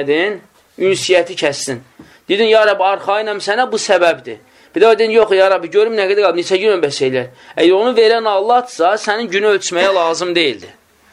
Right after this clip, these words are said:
Aydın da aydın deyil. Ona görə sünnədəndir ki, qardaşlar, elə hal olanda sayılmasın. Elə qardaşın bir dənə klok götürsün, onu atsınlar, qoysun, qoy qardaş evində nə etsin? Özü saysın.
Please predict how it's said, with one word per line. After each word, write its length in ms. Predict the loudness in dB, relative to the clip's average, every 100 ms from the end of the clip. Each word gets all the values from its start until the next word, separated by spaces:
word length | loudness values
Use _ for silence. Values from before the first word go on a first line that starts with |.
| _
Aydın 320 | 2 2 2
da 60 | 2
aydın 240 | 2 0
deyil. 140 | -2 -4 -8 -16 -2
Ona 120 | 0
görə 180 | 2 -2 -2
sünnədəndir 640 | -4 0 2 4 2 0
ki, 120 | -2 2
qardaşlar, 440 | 2 2 0 0
elə 220 | 2 2
hal 260 | 2 0 0
olanda 680 | 0 0 0 0 2 0 -6 -16
sayılmasın. 880 | -10 0 2 4 2 -2 -6 -8 -14 -16 -6 0
Elə 220 | 2 2
qardaşın 680 | 4 2 2 -4 -4 -6 -4
bir 100 | 0
dənə 200 | 0 0
klok 300 | 2 2 2
götürsün, 500 | 0 0 -2 -2 -4 -10 -4
onu 240 | 0 2 2
atsınlar, 500 | 0 -2 0 0 2
qoysun, 360 | 2 2 0 2
qoy 160 | 2
qardaş 320 | 2 2 2
evində 320 | 0 0 0 0
nə 180 | -2 -4
etsin? 420 | -4 -2 -2 -6 _ _ -20 -20 -20 -20 -20 -20 -20 _ _ _ _ _
Özü 240 | 2 2 0
saysın. 440 | -2 -2 -4 -14